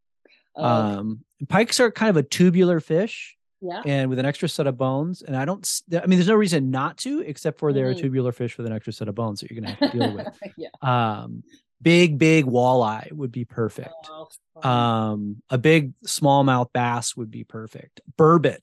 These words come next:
Speaker 2: which is a codfish. Burbot's a, it's the only freshwater codfish.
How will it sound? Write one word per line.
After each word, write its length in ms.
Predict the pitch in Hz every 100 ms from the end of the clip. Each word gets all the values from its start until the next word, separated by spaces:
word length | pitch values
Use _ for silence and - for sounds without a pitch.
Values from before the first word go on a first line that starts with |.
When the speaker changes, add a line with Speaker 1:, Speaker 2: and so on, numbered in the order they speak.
| _
Speaker 2:
which 200 | 135 127
is 80 | 117
a 60 | 117
codfish. 640 | 120 120 - - - - _ _ _ _ _ _ _ 147
Burbot's 360 | 156 156 -
a, 160 | 135 120
it's 160 | 139 -
the 120 | 143
only 240 | 143 156
freshwater 460 | 151 139 - 127 123
codfish. 520 | - 113 - 110 -